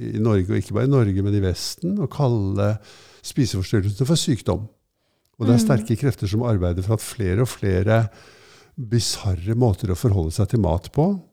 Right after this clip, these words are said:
Speaker 2: Mm.
Speaker 1: eh, skal få nye diagnostiske, sofistikerte navn.
Speaker 2: Ja.
Speaker 1: Sant?
Speaker 2: Mm.
Speaker 1: For eksempel overspiser eller underspiser eller
Speaker 2: Mm.
Speaker 1: noe.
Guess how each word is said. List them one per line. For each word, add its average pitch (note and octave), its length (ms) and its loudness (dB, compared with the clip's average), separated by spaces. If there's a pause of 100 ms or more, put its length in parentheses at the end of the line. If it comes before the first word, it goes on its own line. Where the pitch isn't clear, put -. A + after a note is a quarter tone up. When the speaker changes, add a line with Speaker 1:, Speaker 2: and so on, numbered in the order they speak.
(240)
Speaker 2:
Mm. A3 560 0
Speaker 1:
eh, A2+ 160 4
skal - 280 -2
få C#3+ 200 2
nye B2+ 400 2
diagnostiske, A2 1300 0 (920)
sofistikerte G#2+ 760 -2
navn. F2 320 0 (600)
Speaker 2:
Ja. A3 160 0 (580)
Speaker 1:
Sant? - 380 -4 (300)
Speaker 2:
Mm. A3 480 0 (340)
Speaker 1:
For C#3 80 0
eksempel G#2+ 500 0
overspiser F2+ 1200 2
eller F#2+ 200 -4 (200)
underspiser G2 880 0
eller G#2 160 -10 (720)
Speaker 2:
Mm. A3 380 0
Speaker 1:
noe. A2 420 0